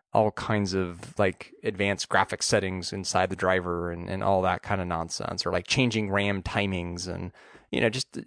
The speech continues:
endless amounts of stuff like that. And I just, I just don't,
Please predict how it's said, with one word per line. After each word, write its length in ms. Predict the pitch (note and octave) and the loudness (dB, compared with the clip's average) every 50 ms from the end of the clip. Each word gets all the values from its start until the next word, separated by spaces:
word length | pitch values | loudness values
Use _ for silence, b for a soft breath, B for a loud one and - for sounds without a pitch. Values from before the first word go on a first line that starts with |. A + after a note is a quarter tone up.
| - - | -4 0
endless 420 | - D#3+ D#3+ D#3 C#3 A#2+ A2 - - | 2 4 6 6 6 6 6 6 4
amounts 460 | A2+ G#2 G#2 G2+ G2 F#2+ F2+ - - | 6 6 6 6 6 4 2 0 -2
of 100 | F2 - | 0 2
stuff 300 | - - G2 E2+ - - | 4 4 4 4 4 2
like 200 | - G1+ - - | -2 -2 0 0
that. 340 | - G1+ G1+ G1+ - - - b b b b b b b b b b b b | 2 2 2 2 2 -2 -4 b b b b b b b b b b b b
And 80 | - D3 | 0 0
I 60 | E3+ | 2
just, 260 | E3+ - E3+ - - - | 2 2 0 0 -2 -6
I 100 | - D#3 | -10 -4
just 300 | D#3 F#3+ F3+ D#3 C#3 - | 0 0 0 0 2 2
don't, 340 | A#2+ A2+ A#2+ C3 C3 C3 | 4 6 6 6 4 2